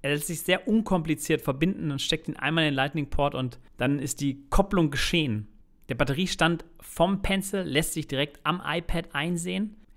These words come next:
Die Kappe, die den Lightning-Anschluss verbirgt, ist leicht magnetisch, trotzdem ist sie ein bisschen ungünstig. Ich finde ihn außerdem nicht griffig genug. Ich hoffe, ein Drittanbieter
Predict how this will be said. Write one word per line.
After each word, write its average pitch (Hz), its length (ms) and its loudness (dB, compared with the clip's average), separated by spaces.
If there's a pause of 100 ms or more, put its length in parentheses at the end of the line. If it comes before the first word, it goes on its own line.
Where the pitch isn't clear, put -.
Die 143 100 -2
Kappe, - 360 8
die 120 200 -2
den 120 120 2
Lightning-Anschluss 135 840 -2 (140)
verbirgt, 131 480 2
ist 120 100 -8
leicht 147 240 2
magnetisch, 147 480 0
trotzdem 147 340 0
ist 135 140 -4
sie 131 200 -2
ein - 400 -20
bisschen 127 280 -6
ungünstig. 196 720 4
Ich - 140 -6
finde 170 160 4
ihn 147 80 -2
außerdem 156 420 2
nicht 160 260 -2
griffig 156 460 -2
genug. 101 400 -8 (160)
Ich 123 140 2
hoffe, 160 140 4
ein 151 60 6
Drittanbieter 156 800 2